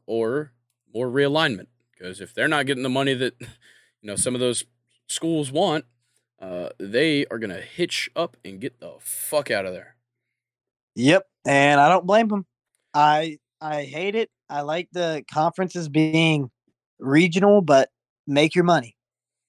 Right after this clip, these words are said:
Speaker 1: Yeah, and, um, based on information from S E C insiders, um, there's a s-, uh, oh, wait, I totally didn't include the rest of the stuff for this.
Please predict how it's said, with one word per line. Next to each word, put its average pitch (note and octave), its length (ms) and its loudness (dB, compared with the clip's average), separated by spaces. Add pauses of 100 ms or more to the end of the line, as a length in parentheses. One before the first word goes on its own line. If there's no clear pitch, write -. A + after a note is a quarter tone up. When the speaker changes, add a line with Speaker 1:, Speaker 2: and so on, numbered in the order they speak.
(240)
Speaker 1:
Yeah, A#2 180 -4 (340)
and, G#2 360 -6
um, F#2 360 -6 (840)
based C#3+ 300 -2
on C3+ 400 0
information C3 640 -4
from A2+ 280 -6
S A#2+ 280 -2
E A#2+ 100 -2
C A2+ 380 -4
insiders, A2 880 -2
um, F#2+ 420 -12 (640)
there's G#2+ 240 -8
a G#2 220 -8
s-, - 360 -8 (600)
uh, C#2 420 -6 (500)
oh, A#2 160 -10
wait, F#2+ 260 -10 (100)
I G2+ 140 -12 (100)
totally G#2+ 300 -6
didn't F#2+ 200 -8
include B2+ 260 -12
the B2 100 -6
rest B2 180 -6
of - 40 -12
the B2+ 60 -12
stuff D3 200 -10
for D#3+ 60 -16
this. D#3+ 240 -12